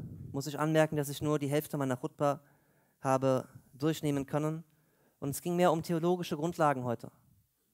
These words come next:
Ja, am Beispiel der Diskussion, ob Homosexualität erlaubt ist oder nicht. Aber diese theologischen Grundlagen, sie begleiten uns in alle, in allen möglichen Fragen, liebe Geschwister.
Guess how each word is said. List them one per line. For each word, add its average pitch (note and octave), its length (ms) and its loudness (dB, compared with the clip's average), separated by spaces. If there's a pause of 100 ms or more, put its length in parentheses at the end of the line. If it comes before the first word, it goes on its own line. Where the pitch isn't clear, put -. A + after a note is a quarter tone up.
(220)
Ja, C3+ 300 -2
am D3 180 2
Beispiel E3+ 640 4 (480)
der C#3 80 -2
Diskussion, D#3+ 480 -2
ob D#3+ 120 -2
Homosexualität D3+ 920 -2 (420)
erlaubt C3+ 400 4
ist - 320 -6 (800)
oder C#3+ 220 2
nicht. - 420 -4 (320)
Aber C3+ 160 0
diese D3+ 180 0
theologischen F3+ 500 2
Grundlagen, F3+ 460 4
sie D#3+ 120 0
begleiten F3+ 400 2
uns F#3 160 -4
in F#3+ 180 -8
alle, G#3+ 360 0
in D#3+ 120 -6
allen A3+ 260 2
möglichen G#3+ 380 -4
Fragen, G3+ 320 -2
liebe C3+ 140 -8
Geschwister. - 380 -16